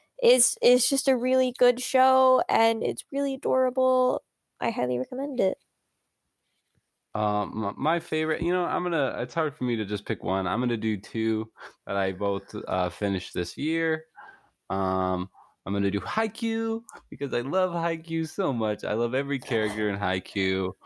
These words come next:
Speaker 2: Uh, I could watch Haikyuu all the time, anytime. Um, I love talking to people
Speaker 1: Kuru
Speaker 2: about
Speaker 1: is best boy.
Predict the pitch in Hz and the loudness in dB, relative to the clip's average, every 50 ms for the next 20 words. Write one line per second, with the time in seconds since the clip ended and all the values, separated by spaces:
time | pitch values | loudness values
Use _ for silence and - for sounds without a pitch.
0 | - - - - - - 85 85 82 80 - 80 98 92 101 92 92 90 92 90 | -16 -16 -16 -8 -4 -2 0 0 0 0 0 -2 -2 -2 0 0 2 0 0 0
1 | - - 87 90 87 - - 98 95 90 90 90 90 - - - 98 98 98 95 | -2 -4 -4 -4 -4 -6 -4 -2 0 0 0 0 -2 -2 -2 0 0 0 2 0
2 | 92 85 - - 85 85 85 87 85 87 95 110 113 104 95 - - 95 90 87 | -2 -2 -2 -2 -2 0 -2 -2 -2 -2 -2 -2 -2 -2 -2 -4 -4 -4 -2 0
3 | 87 87 87 92 95 - _ _ _ - - _ _ _ _ _ - 90 90 87 | 0 -2 -2 -4 -6 -10 _ _ _ -20 -20 _ _ _ _ _ -4 -2 0 0
4 | 87 85 85 82 85 92 92 90 - - 107 101 104 - - 104 101 95 - - | 0 0 -2 -2 0 0 -2 -2 -2 -2 -2 -2 -2 -2 -4 -4 -4 -4 -6 -4
5 | - 104 - 247 247 254 254 247 247 247 240 240 - - 196 214 220 - - 208 | -4 0 4 4 6 6 8 8 8 8 6 4 4 4 2 2 2 2 0 2
6 | 208 240 240 - | 2 2 2 0